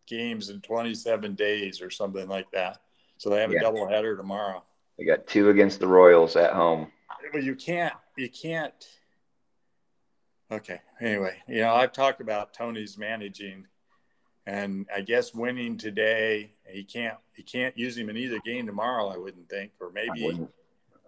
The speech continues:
Speaker 1: uh, I don't know.
Speaker 2: For
Speaker 1: Yeah.
Speaker 2: one out, maybe.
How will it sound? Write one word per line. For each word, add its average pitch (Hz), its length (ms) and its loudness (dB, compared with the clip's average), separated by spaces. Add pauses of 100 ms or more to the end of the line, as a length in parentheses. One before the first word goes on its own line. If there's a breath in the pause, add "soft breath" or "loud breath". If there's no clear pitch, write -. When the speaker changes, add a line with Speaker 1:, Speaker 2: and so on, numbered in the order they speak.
(300)
Speaker 1:
uh, 90 360 -8 (380)
I 107 140 0
don't 98 160 -4
know. 78 80 -18 (400)
Speaker 2:
For 92 80 8
Speaker 1:
Yeah. - 80 12
Speaker 2:
one 101 140 12
out, 104 300 10
maybe. 82 380 4